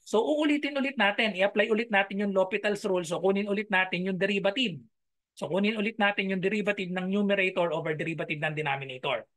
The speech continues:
So isa pa, so two times sixty, we have one twenty. Then ito, subtract ng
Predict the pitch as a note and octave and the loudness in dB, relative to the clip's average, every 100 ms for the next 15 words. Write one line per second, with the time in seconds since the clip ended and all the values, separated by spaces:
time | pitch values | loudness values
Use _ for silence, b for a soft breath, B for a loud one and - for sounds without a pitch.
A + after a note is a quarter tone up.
0 | _ _ - C3 A#2 F3+ - G3+ A#3+ A#3+ | _ _ -6 -6 -4 -4 2 4 4 0
1 | E3+ D3 C#3+ G3 G3+ G3 F3+ F#3 - F#3+ | -2 -2 0 -2 0 0 -2 -8 -8 -4
2 | D3+ C3+ C#3+ D3+ D3+ D#3 D#3+ E3+ B3+ E4 | -2 0 0 0 -2 -4 -4 -2 -2 -2
3 | - _ _ _ - E3+ F3 E3 E3+ G#3 | -8 _ _ _ -2 0 2 -2 2 2
4 | G#3+ D#3 D#3 D#3 F3+ E3+ E3 | 2 0 -4 -4 -4 0 -2